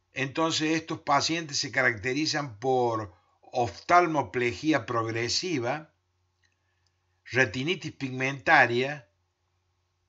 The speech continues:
eh, con inicio bien joven, y con elementos que incluyen la sordez, ataxia cerebelosa y disturbio dromótropo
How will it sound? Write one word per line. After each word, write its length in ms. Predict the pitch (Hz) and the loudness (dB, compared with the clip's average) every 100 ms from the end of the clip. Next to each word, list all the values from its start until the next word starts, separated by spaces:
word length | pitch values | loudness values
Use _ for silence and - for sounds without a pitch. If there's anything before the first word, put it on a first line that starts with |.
| _ _ 110 | _ _ -10
eh, 800 | 113 107 98 98 95 92 92 - | -6 -4 -2 -4 -6 -6 -10 -10
con 180 | 123 123 | -6 -2
inicio 480 | 131 151 160 147 127 | -2 -2 0 0 -2
bien 240 | 139 185 | -2 -2
joven, 640 | - 135 127 127 156 185 - _ _ _ _ _ _ _ _ _ _ _ | -2 0 2 2 0 -6 -14 _ _ _ _ _ _ _ _ _ _ _
y 120 | 160 180 | -6 -4
con 440 | - 180 175 160 _ - | 0 0 0 -6 _ -6
elementos 760 | 151 156 160 185 190 165 165 | 0 0 0 -2 -2 -6 -6
que 100 | - | -6
incluyen 560 | 151 131 156 147 135 127 | -6 2 4 4 2 0
la 140 | 120 | 0
sordez, 840 | - 127 135 143 185 156 156 - _ _ _ _ _ _ _ _ _ _ - | 0 0 0 2 2 2 -2 -8 _ _ _ _ _ _ _ _ _ _ -2
ataxia 800 | 127 135 - 190 151 - 131 107 | 2 2 4 2 2 -2 -2 -4
cerebelosa 1080 | - 180 180 160 143 160 165 143 - 143 139 _ _ _ _ _ _ _ - | -2 4 4 4 2 2 0 0 -4 -10 -14 _ _ _ _ _ _ _ -8
y 420 | 185 202 196 - _ _ _ _ _ _ _ _ _ _ | -4 -4 -6 -12 _ _ _ _ _ _ _ _ _ _
disturbio 880 | 127 147 - - 226 233 175 156 127 | -6 -6 -6 -8 -6 -4 2 2 2
dromótropo 1200 | 117 120 139 190 196 - 131 113 95 117 - | 0 2 0 0 -4 -2 -4 -4 -6 -10 -12